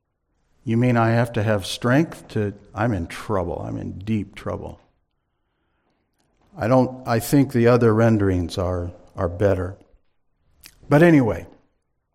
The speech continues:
this is admittedly thin, but one can at least see a logical progression from the rapture,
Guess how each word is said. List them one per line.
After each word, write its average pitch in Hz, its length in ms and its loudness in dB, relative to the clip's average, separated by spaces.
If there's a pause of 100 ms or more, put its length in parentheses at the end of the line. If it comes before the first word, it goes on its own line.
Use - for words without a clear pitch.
(680)
this 180 180 2
is 175 160 4
admittedly 160 640 6
thin, 110 880 0
but 120 180 4
one 160 280 4
can 143 160 2
at 117 80 2
least 143 240 4
see 143 120 4
a 123 60 6
logical 120 500 4
progression 107 680 0
from 101 240 -2
the 98 80 -2
rapture, 113 640 2